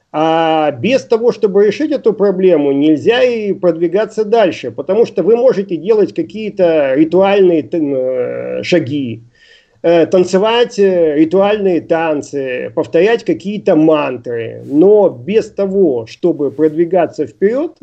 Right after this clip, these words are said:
и принимать какие-то фундаментально важные решения, и когда вы видите, что все это некий геополитический срез, и на самом деле больше, чем геополитический срез,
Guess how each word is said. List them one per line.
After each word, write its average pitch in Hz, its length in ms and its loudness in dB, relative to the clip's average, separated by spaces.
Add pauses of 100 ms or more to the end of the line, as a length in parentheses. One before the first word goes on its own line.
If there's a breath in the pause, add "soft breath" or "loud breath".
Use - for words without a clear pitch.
и 170 140 -6
принимать 190 560 2
какие-то 151 560 -4
фундаментально 165 840 2
важные 147 440 0
решения, 165 640 0 (460 soft breath)
и 165 100 2
когда 202 260 2
вы 202 140 0
видите, 185 420 -6
что 143 220 -4
все 202 300 0
это 160 580 0
некий 147 580 0
геополитический 170 1080 -2
срез, 226 440 0
и 160 60 -2
на 156 120 2
самом 175 380 2
деле 160 260 2
больше, 190 460 -2
чем 151 240 0
геополитический 147 920 -2
срез, 131 440 -4